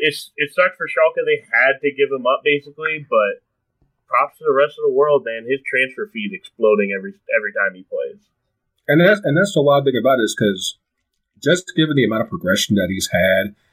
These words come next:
Speaker 2: in the past year since, uh, going over to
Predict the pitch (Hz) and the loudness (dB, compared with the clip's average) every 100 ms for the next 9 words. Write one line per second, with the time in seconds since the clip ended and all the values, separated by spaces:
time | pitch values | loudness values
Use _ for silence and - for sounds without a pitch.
0 | _ _ - 92 85 - 95 92 - - | _ _ -4 -2 -2 -2 0 2 2 0
1 | 95 95 90 - 92 85 - - 87 85 | 2 2 0 0 0 -2 -4 -2 -2 -2
2 | 82 92 92 92 92 90 90 - 92 90 | 0 2 4 2 2 0 -2 0 0 0
3 | 90 | 0